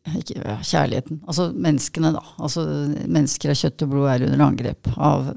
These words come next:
av både tidsånden, altså, og arbeidslinja, og at alt skal gå så fort, og det er helt klart at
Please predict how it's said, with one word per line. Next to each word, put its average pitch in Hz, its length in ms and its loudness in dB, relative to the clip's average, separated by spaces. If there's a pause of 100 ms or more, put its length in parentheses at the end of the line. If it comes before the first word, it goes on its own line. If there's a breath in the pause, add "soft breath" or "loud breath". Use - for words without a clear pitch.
(240)
av 139 260 0 (340)
både 156 320 2
tidsånden, 160 680 4 (100)
altså, 156 240 -2
og 147 720 -2 (360 soft breath)
arbeidslinja, 208 760 6 (160)
og 165 200 4
at 160 240 2
alt 151 220 2
skal 170 100 2
gå 156 80 0
så - 120 -6
fort, - 420 -4
og 151 400 2 (840)
det 147 160 0
er 147 120 6
helt 139 140 2
klart 139 240 0
at 123 120 -8